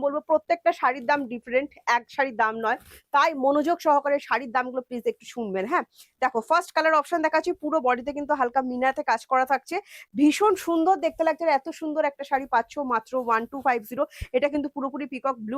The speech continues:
কালারের ওপর যাচ্ছে, ভীষণ সুন্দর দেখতে শাড়িটা। এটার একটা কালার অপশন দেখিয়ে দিচ্ছি দেখো, প্রত্যেকটাই বারোশো পঞ্চাশ যাবে। হ্যাঁ, সেম ডিজাইন দেখিয়ে দিচ্ছি, কোনোটা দুটো তিনটে এইভাবে কালার অপশন আমি দিতে পারবো, সেই জন্যই কিন্তু এগুলো মিক্স ব্যাগে যাচ্ছে। ফোরটিন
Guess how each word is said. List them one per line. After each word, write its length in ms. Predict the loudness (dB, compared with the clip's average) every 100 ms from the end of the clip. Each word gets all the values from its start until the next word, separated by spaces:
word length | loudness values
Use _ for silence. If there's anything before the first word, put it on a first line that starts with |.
| 0
কালারের 300 | 0 2 0
ওপর 140 | 0 -2 -2
যাচ্ছে, 180 | -6 -8 -10
ভীষণ 360 | -14 -6 -6 -6 -10
সুন্দর 260 | -6 -4 -4
দেখতে 180 | -8 -10 -8
শাড়িটা। 260 | -8 -6 -8 _ _ -4
এটার 180 | 0 2
একটা 120 | 0 0
কালার 220 | 2 2 0
অপশন 220 | -4 -8 -8
দেখিয়ে 200 | -10 -12
দিচ্ছি 160 | -10 -8
দেখো, 140 | -8 -8
প্রত্যেকটাই 440 | -8 -8 -10 -10 -2
বারোশো 280 | -2 -2 -6 -4
পঞ্চাশ 280 | -4 -4 -2
যাবে। 140 | -2 -2
হ্যাঁ, 120 | -6 -4
সেম 120 | -4 -4
ডিজাইন 220 | -6 -6 -6
দেখিয়ে 200 | -8 -12 -16
দিচ্ছি, 200 | -12 -12 -12 _ _ -2
কোনোটা 280 | 0 2 0 0
দুটো 200 | -2 0 0
তিনটে 260 | -2 0 2 2
এইভাবে 260 | 0 0 0
কালার 180 | 2 2
অপশন 200 | 2 2 0
আমি 100 | 0 -4
দিতে 120 | -2 -2
পারবো, 220 | 2 2 0 _ _ _ -4
সেই 140 | -2 0
জন্যই 200 | -2 0
কিন্তু 120 | -2 -2
এগুলো 160 | 0 0
মিক্স 160 | -2 -2
ব্যাগে 180 | 0 2 0
যাচ্ছে। 200 | -2 -4 0
ফোরটিন 280 | 0 -2